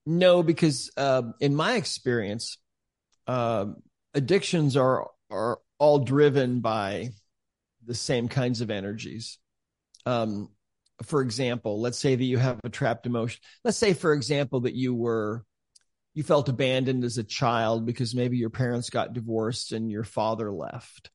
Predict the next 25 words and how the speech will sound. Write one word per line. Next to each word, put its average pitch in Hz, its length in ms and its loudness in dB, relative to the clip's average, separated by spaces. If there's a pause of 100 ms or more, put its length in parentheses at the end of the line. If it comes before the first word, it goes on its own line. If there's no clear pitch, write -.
(540)
So - 120 -4
you, 131 260 2
you, 127 220 -4 (100)
you 123 120 -8
developed 123 400 -4
this 127 180 -6
emotion 117 560 -4 (260)
of 110 80 -16
feeling 123 340 -4
abandoned, 98 720 -8
for - 200 -14
example. - 560 -16 (680)
Uh, 127 420 2 (580)
that 202 400 2
now 117 640 0 (120)
could 143 280 2
be 139 160 2
a 113 40 2
driver 117 800 0 (440)
to 135 360 2 (100)
any 226 280 -2
kind 120 240 0
of 113 100 -4
addiction. 107 520 -10 (760)
Uh, 113 340 -2